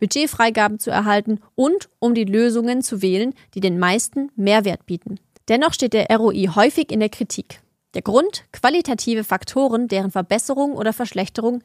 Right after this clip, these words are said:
nicht konkret berechnet werden können. Wie bereits erwähnt, sind Merkmale wie Reputation, Servicequalität, aber auch die Attraktivität als Arbeitgeber nur schwer zu quantifizieren. Sie alle werden allerdings durch die Einführung einer Field Service Management Software direkt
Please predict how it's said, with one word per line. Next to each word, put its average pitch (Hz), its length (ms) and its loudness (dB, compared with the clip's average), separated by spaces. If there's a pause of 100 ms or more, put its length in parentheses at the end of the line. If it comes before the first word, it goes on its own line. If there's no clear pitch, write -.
nicht 269 260 0
konkret 202 400 -2
berechnet 180 400 -8
werden 196 220 -8
können. - 320 -10 (960)
Wie 226 120 4
bereits 196 340 2
erwähnt, 220 360 0
sind - 280 -2
Merkmale 240 680 0
wie 185 160 -4
Reputation, 233 920 0
Servicequalität, 220 1000 0 (300)
aber 285 340 4
auch 240 80 0
die - 120 -8
Attraktivität 208 840 -4
als 190 200 -6
Arbeitgeber 208 680 0
nur 226 220 -2
schwer 208 420 0
zu - 120 -6
quantifizieren. - 920 -6 (420)
Sie - 180 -8
alle 269 320 2
werden 220 220 0
allerdings 240 480 -2
durch 233 140 -4
die - 160 -6
Einführung 233 580 0
einer 196 240 -4
Field 202 240 -4
Service 190 280 -4
Management 180 440 -6
Software 220 380 -4
direkt 247 580 0